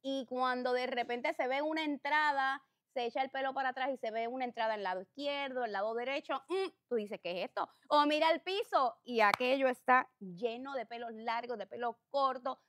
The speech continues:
todo el tiempo. Y sobre todo cuando nosotras no, nos lavamos el pelo, ¡ah! A mí se me cae mucho,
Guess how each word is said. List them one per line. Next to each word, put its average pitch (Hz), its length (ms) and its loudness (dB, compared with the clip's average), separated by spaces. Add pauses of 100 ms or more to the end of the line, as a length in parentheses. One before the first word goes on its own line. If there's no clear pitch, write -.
(360)
todo 285 280 4
el 285 120 -2
tiempo. 285 420 -2
Y 311 200 -4
sobre 285 300 -4
todo 370 300 0
cuando 240 680 -2
nosotras 226 340 -8
no, 359 180 -2
nos 240 600 -2
lavamos 233 380 4
el 311 120 -2
pelo, 226 380 0 (140)
¡ah! 453 360 -4 (160)
A - 40 -20
mí 196 100 -12
se 254 120 -4
me 285 100 -4
cae 294 160 2
mucho, 277 680 2